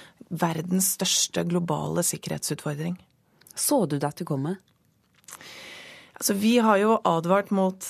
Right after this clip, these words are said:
Speaker 1: eh, dette lenge, selvfølgelig, og vi har jo lest, eh, F N's klimarapporter til øyet er blitt stort og vått. Ehm, det som jo er bra nå, er at man eh,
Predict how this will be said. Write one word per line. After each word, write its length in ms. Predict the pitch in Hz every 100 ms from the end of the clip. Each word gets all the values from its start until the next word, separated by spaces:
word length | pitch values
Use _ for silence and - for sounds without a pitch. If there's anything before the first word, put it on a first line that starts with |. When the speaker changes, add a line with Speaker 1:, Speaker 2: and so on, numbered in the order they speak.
| -
Speaker 1:
eh, 280 | 196 190 190
dette 280 | 196 190 190
lenge, 400 | 208 185 180 226
selvfølgelig, 580 | 226 208 214 196 226 220
og 60 |
vi 60 | 190
har 140 | 185
jo 120 | 185 185
lest, 460 | 170 185 - -
eh, 640 | 185 185 185 185 180 185 190
F 180 | 190 -
N's 160 | 175 175
klimarapporter 720 | 185 170 170 175 170 - 185
til 120 | 202
øyet 220 | 185 165
er 40 | 170
blitt 200 | 180 -
stort 420 | - 185 165 -
og 80 | 180
vått. 400 | 220 - - - 185
Ehm, 520 | 185 180 180 180 175 - _ _ _ _ - - -
det 160 | 170
som 140 | - 180
jo 80 |
er 100 | 180
bra 340 | 170 170 180 190
nå, 200 | 190 208 196
er 200 | 175 170
at 120 | -
man 280 | 175 175 175 - - - - -
eh, 220 | -